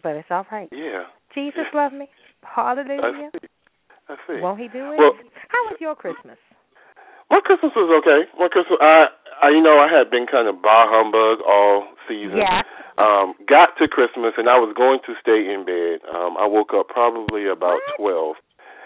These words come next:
Speaker 2: and cooked and went over to my coworker's house. Um,
Speaker 1: Okay.
Speaker 2: and it ended up being a really good evening.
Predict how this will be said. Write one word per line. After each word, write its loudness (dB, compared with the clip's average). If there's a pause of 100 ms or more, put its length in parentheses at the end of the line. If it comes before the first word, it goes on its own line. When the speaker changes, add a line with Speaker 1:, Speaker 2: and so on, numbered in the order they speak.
(200)
Speaker 2:
and -8 (120)
cooked 0 (480)
and -4
went 0
over 2
to -8
my -4
coworker's -4
house. -6 (160)
Um, -10 (360)
Speaker 1:
Okay. -14
Speaker 2:
and -12 (680)
it 0
ended -4
up 0
being 0
a -4
really -2
good -4
evening. -14